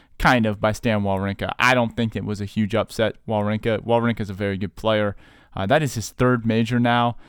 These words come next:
so it's time to start talking about him, uh, as a, you know, a really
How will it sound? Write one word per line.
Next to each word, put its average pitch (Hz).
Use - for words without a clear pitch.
so 107
it's 107
time 151
to 120
start 117
talking 117
about 95
him, 110
uh, 95
as 98
a, 95
you 135
know, 107
a 110
really 131